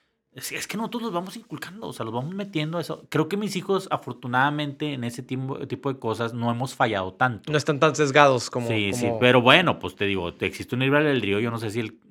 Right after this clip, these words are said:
Speaker 1: cabrón de Alejandro va a ser un delincuente, ¿va? O sea, <laughs> porque malicia tiene, ¿va?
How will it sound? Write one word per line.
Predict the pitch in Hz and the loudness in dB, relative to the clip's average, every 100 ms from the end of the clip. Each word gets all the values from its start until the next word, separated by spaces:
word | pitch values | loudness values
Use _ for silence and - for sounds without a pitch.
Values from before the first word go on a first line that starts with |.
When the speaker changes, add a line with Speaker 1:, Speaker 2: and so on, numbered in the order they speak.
| - | -4
Speaker 1:
cabrón | 104 98 92 | 0 0 0
de | |
Alejandro | 104 120 95 90 | -2 -2 -2 0
va | 104 | -2
a | |
ser | 104 | -2
un | 101 | -4
delincuente, | 107 98 85 85 | -4 -4 -8 -8
¿va? | - 76 | -8 -8
O | |
sea, | - - - 185 - 180 - - 196 - 220 180 | -4 -2 0 0 0 -2 0 2 2 4 2 6
<laughs> | |
porque | 190 190 | 6 6
malicia | 170 170 185 262 | 8 10 10 8
tiene, | 214 170 127 | 8 6 6
¿va? | 107 | -4